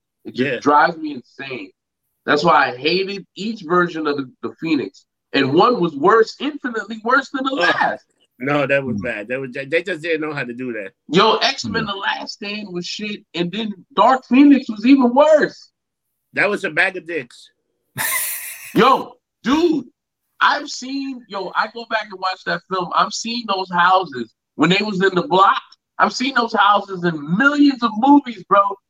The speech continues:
Speaker 1: I can tell it was done on a soundstage. Did you not have time to go and find other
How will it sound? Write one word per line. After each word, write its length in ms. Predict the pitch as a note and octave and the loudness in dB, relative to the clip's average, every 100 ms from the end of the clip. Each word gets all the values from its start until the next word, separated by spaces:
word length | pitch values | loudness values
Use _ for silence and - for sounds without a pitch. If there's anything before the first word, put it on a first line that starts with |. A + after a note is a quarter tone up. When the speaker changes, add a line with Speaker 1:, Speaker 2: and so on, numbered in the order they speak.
| _ - | _ 0
Speaker 1:
I 60 | G3 A3+ | 0 -4
can 160 | G3+ - | -20 -8
tell 280 | - C#4+ D4+ | -2 0 0
it 80 | |
was 140 | C#4 A#3+ | -6 -4
done 160 | B3 C4+ | -2 0
on 140 | B3+ | 0
a 40 | G#3+ | -2
soundstage. 720 | F#3+ A3+ A3+ A3+ - D#3 A#2+ - _ _ | 0 0 0 -4 -10 -8 -8 -12 _ _
Did 160 | G#3 A3 | -4 0
you 100 | C#4+ | 0
not 200 | D4 - | 2 0
have 300 | - D4 B3 | 0 -2 -2
time 560 | - G3+ B3 B3 A#3 A#3 _ _ | 0 2 2 0 -6 -8 _ _
to 100 | - | -4
go 200 | F#3+ A3+ A3 | 2 4 4
and 100 | G#3+ | 2
find 280 | G3+ G#3 G3+ | 2 2 0
other 200 | G3+ | -8